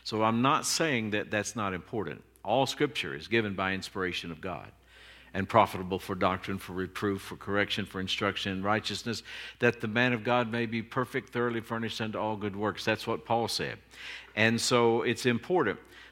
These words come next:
But as a New Testament believer, our rights and privileges are completely spelled out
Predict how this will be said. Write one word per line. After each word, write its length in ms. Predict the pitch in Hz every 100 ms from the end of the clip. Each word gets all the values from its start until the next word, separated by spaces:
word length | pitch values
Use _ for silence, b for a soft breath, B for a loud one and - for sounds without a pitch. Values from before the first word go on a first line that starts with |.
| B 113
But 180 | 117 127
as 200 | 131 117
a 80 | 123
New 240 | 135 165
Testament 560 | - 156 - 127 120 104
believer, 680 | 113 143 196 101 87 76 107 - B B B
our 200 | 117 127
rights 920 | 120 131 175 123 117 - - - - - _ _ 110
and 200 | 117 113
privileges 920 | 165 175 139 110 90 98 98 101 - B B B -
are 140 | 95
completely 960 | - 101 - - 175 190 - 107 95
spelled 520 | 95 - - 151 143 117
out 480 | 117 90 82 -